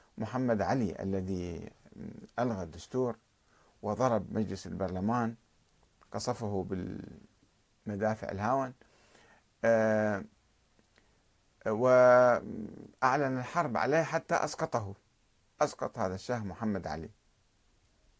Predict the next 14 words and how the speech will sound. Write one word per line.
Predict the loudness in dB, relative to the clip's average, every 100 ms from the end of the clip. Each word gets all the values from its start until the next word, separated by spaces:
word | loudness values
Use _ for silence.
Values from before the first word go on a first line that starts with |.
| _ _ _ _ _ _ 2
آه، | 2 2
وتابع | 2 4 6 6 6 2
مسيرته | 0 -2 0 0 0 0 2
لأنه | 2 0 0 -2 -6
صارت | -2 -2 -2
معركة | 0 0 0 -4
فكرية. | -8 -6 0 2 0 -6 _ _ _ _ _ _ _ _ _ _ _ -8
آه، | -4
استمرت | -4 0 2 2 0 -2
المعركة | -2 0 -2 -6
الفكرية | -8 -2 2 2
أن | 2 -2
الديمقراطية | -2 -4 -4 -4 -4 -4 -4 -4
حلال | -2 2 2 2 -2